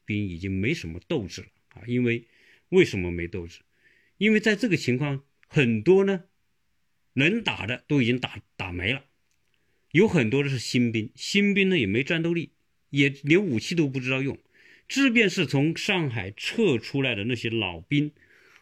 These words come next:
啊，实际上呢，真跟日军一打之后，实际上心理上已经失去了那种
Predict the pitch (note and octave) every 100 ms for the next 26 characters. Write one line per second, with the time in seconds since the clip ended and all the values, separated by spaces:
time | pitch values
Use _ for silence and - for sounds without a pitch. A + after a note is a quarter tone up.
0 | _ G2+ G2+ - C3+ D#3 D3+ B2 A#2 -
1 | _ _ _ - D#3+ C#3 D#3 E3 F#3+ C3+
2 | C3+ C3+ D#3 E3 - - G2 A2+ A2+ F#2
3 | - - B2 G#2+ - F#3+ E3+ F#2 A#2 E2+
4 | E2 F2+ G2+ - _ _ _ _ _ -
5 | - C#3+ C#3 C#3 F2+ G#2 G2 E2